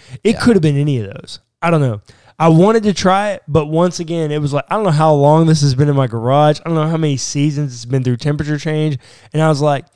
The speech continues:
Speaker 1: it's either gonna be the best beer I've ever had or the worst beer I've ever
Speaker 2: Yeah,
Speaker 1: had.
Speaker 2: it, it is a total experiment at this point.
Speaker 1: Yeah,
Speaker 2: Um,
Speaker 1: hands down.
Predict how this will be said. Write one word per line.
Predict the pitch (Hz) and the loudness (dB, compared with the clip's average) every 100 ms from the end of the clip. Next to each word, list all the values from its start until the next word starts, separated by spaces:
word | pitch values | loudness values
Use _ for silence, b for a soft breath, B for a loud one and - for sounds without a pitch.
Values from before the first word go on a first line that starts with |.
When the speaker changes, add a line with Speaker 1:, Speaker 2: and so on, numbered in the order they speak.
| b b b | b b b
Speaker 1:
it's | 185 175 | 0 2
either | 214 170 | 2 4
gonna | 165 | 4
be | 147 | 2
the | 131 123 | 2 0
best | 117 190 220 196 | 2 2 2 -2
beer | 233 233 226 | -2 -2 -2
I've | 220 | -2
ever | 214 208 | 0 2
had | 208 214 202 - | 4 4 2 2
or | 160 | 2
the | 151 143 | 4 4
worst | 151 156 143 127 | 6 4 2 0
beer | 131 | 2
I've | 123 120 | 2 0
ever | |
Speaker 2:
Yeah, | 107 117 | 0 -2
Speaker 1:
had. | 104 95 123 - | -4 -8 -14 -8
Speaker 2:
it, | 117 - | -8 -4
it | 117 110 | -4 -2
is | 101 78 | -4 -6
a | 82 | -14
total | - 110 117 113 | -4 0 0 0
experiment | 107 - 95 92 90 | -4 -6 -6 -6 -6
at | 85 | -8
this | 92 | -10
point. | - 80 80 - _ - | -10 -10 -10 -12 _ -18
Speaker 1:
Yeah, | 117 107 - _ 87 | -10 -10 -12 _ -8
Speaker 2:
Um, | 92 | -2
Speaker 1:
hands | 123 131 127 | 2 2 0
down. | 113 101 117 | -6 -10 -14